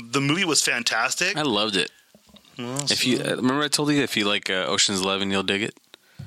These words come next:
Speaker 1: So I'm gonna have to watch that now.
Speaker 2: Yeah.
Speaker 1: So I'm gonna have a busy weekend. I'm gonna watch Stranger Things, Atomic Blonde. I mean, I'm gonna be freaking busy this whole weekend. It's gonna be insane. So, um, now, so, oh man, I don't even know how to go into this. So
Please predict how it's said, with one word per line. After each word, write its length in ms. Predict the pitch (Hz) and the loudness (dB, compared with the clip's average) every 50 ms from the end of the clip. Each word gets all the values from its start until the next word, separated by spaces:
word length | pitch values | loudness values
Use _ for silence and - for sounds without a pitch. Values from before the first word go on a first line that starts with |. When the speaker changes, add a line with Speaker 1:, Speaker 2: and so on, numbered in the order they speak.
| - - _ - - | -18 -20 _ -14 -4
Speaker 1:
So 180 | - - 117 113 | -4 -4 -4 -2
I'm 80 | 120 | -2
gonna 140 | 127 127 123 | -2 -2 0
have 180 | 131 127 - - | -2 -4 -4 -4
to 60 | 117 | -4
watch 220 | 117 120 123 113 113 | -2 -2 -2 -2 -2
that 240 | 123 127 123 107 | -2 -2 -2 -2
now. 260 | 110 120 120 113 110 101 | -2 -2 -2 0 0 0
Speaker 2:
Yeah. 200 | 95 107 139 143 - - - - - - - - - - | 0 -2 -2 -6 -10 -18 -20 -20 -20 -20 -20 -20 -20 -6
Speaker 1:
So 200 | - - - 104 | -4 -2 0 0
I'm 140 | 104 98 113 | -2 -2 -2
gonna 120 | 147 143 113 | -4 -2 -4
have 20 | |
a 60 | 95 | -4
busy 300 | 90 90 110 107 101 101 | -4 -2 0 0 0 0
weekend. 280 | 95 120 135 - - 95 | 0 -2 -2 -2 -4 -6
I'm 60 | 98 | -4
gonna 100 | 101 98 | -4 -2
watch 140 | 95 92 - | 0 0 0
Stranger 300 | - - 107 95 104 101 | 0 0 -2 -4 -4 -4
Things, 320 | - - 107 110 110 92 95 | -4 -2 -2 -2 -2 0 0
Atomic 340 | - 113 117 113 104 95 | 0 0 0 -2 -4 -6
Blonde. 440 | 90 98 101 104 104 107 107 107 110 | -6 -2 -2 0 0 0 0 -2 -4
I 20 | 98 | -4
mean, 160 | 107 110 104 | -4 -2 -2
I'm 60 | 110 120 | 0 -2
gonna 80 | 110 92 | -2 -4
be 120 | 90 92 | -4 -4
freaking 400 | 90 - - 113 104 98 95 95 | -2 -2 -2 -2 -2 -6 -6 -4
busy 220 | 95 110 101 98 98 | -2 -2 -2 -2 -4
this 160 | 95 95 - | -4 -4 -4
whole 160 | - 113 101 | -4 -4 -4
weekend. 320 | 98 104 101 - 95 92 | -6 -4 -4 -4 -8 -8
It's 80 | 92 - | -12 -12
gonna 100 | 110 101 | -10 -10
be 60 | 98 | -10
insane. 500 | 95 90 - - 117 110 98 95 90 87 - - - - - - - - - - - - | -4 -2 -2 0 0 -2 -4 -4 -8 -12 -14 -14 -12 -10 -8 -6 -6 -6 -6 -6 -4 -2
So, 400 | - - 143 131 131 131 139 135 | 0 0 2 2 0 0 0 0
um, 460 | 135 135 131 123 120 110 107 101 - _ _ _ _ _ _ _ _ | 0 0 0 0 -2 -4 -6 -8 -10 _ _ _ _ _ _ _ _
now, 360 | - - 143 135 131 127 113 - - | -6 -4 -2 -2 -2 -4 -6 0 2
so, 500 | - - 160 139 135 131 127 123 120 110 - - - - 120 | 2 2 2 0 0 0 0 -2 -2 -2 -4 -6 -6 -6 -6
oh 160 | 117 110 104 104 | -8 -8 -8 -8
man, 300 | 104 98 95 98 104 - - | -8 -8 -8 -8 -6 -4 -2
I 80 | 120 | -2
don't 80 | 117 117 | -2 -2
even 120 | 110 110 110 | -2 -4 -4
know 60 | 101 | -2
how 100 | 101 104 | -2 -2
to 60 | 101 | -4
go 140 | 98 101 98 | -2 -4 -4
into 120 | 98 98 | -4 -2
this. 260 | 95 101 101 98 - - - - - - - - - - | -2 -2 0 0 0 -2 -2 -6 -6 -6 -6 -6 0 0
So 380 | - 170 156 151 151 147 - | 2 2 2 0 0 -4 -6